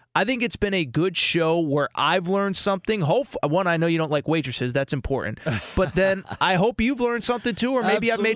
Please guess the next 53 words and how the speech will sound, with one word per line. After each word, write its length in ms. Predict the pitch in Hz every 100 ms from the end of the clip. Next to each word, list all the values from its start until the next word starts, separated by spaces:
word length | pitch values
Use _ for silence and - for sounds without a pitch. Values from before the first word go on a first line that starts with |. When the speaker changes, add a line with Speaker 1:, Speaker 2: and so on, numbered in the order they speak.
| 233
Speaker 2:
Absolutely. 60 | 170
Speaker 1:
think 180 | 262
a 40 | 208
little 140 | 139 170
Speaker 2:
Well, 160 | 254
Speaker 1:
bit. 80 | 170 -
Speaker 2:
well, 200 | 196 208
one 200 | 196 226
thing 160 | - 202
we 120 | 180
didn't 240 | 170 247 220
bring 300 | 165 123 95
up 240 | 90 - _ -
that 160 | 143
we 120 | 131 135
probably 340 | 170 165 147
should 240 | - 180
have, 160 | 185 143
and 120 | 139
one 200 | 131 165
more 240 | 175 160 127
thing, 400 | - 185 165 123 _ _ _ _
and 120 | 151 147
I 80 |
think 220 | 139 156 101
both 220 | 175 214
of 100 | 202
us 100 | -
could 140 | 147
agree 300 | 135 123 139
on 260 | 131 117 127
this, 220 | 127 -
if 120 | 139
this 240 | 196 202 151
is 200 | 131 -
true, 420 | - 202 175 120
and 160 | 113 135
it 140 | 151
probably 420 | - 156 123 120 147
is, 340 | 170 104 - - _ _ _ -
um, 320 | 120 120 123 _ _
one 180 | 151 175
of 80 | 170
the 60 | 165
reasons 320 | 175 147 120
why 200 | 156 160
they 120 | 131
do 180 | 113 196
want 160 | 196 160
to 40 |
have 160 | 151 143
it 80 | 131
in, 180 | 120